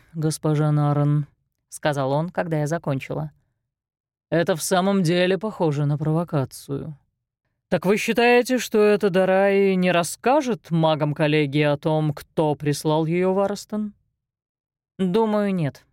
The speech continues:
ответила я. "В крайнем случае она назовет какое-то имя, и вовсе не факт, что настоящее.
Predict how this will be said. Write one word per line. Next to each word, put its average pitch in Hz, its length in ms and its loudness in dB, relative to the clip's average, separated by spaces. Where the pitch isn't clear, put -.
ответила 139 480 -4
я. 135 240 -8
"В - 100 -20
крайнем 247 380 0
случае 240 400 -2
она 202 120 2
назовет 196 500 0
какое-то 202 580 0
имя, 180 480 -2
и 180 140 -2
вовсе 180 320 -2
не 165 100 0
факт, 180 400 -4
что - 240 -12
настоящее. 147 800 -4